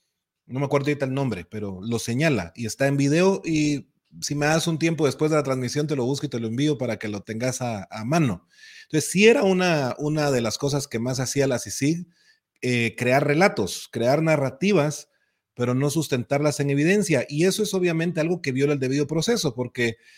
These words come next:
eh, en cualquier proceso judicial, una persona denuncia, la otra tiene que presentar las pruebas de descargo, el, el Ministerio Público, en nuestro caso aquí en Guatemala, tiene que hacer la investigación si es un tema,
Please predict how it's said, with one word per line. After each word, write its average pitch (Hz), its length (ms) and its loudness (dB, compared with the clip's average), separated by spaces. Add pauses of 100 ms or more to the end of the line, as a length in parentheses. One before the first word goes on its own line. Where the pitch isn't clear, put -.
(200)
eh, 123 300 0
en 131 200 0
cualquier 143 640 0
proceso 175 440 0
judicial, 151 720 2 (640)
una 160 280 2
persona 156 360 0
denuncia, 190 640 2
la 131 180 0
otra 147 300 0
tiene 147 260 -2
que 147 160 0
presentar 135 580 -4
las 143 140 2
pruebas 143 240 2
de 123 80 -2
descargo, 185 520 2
el, 160 120 0
el 117 140 -2
Ministerio 120 420 0
Público, 160 300 2
en 123 60 -2
nuestro 113 200 -6
caso 151 200 -4
aquí 143 100 -6
en 151 80 -4
Guatemala, 143 420 -2
tiene 147 220 -2
que 143 80 -6
hacer 143 180 -2
la 147 80 0
investigación 131 720 0
si - 80 -2
es 143 140 -2
un 143 220 -4
tema, 135 560 -2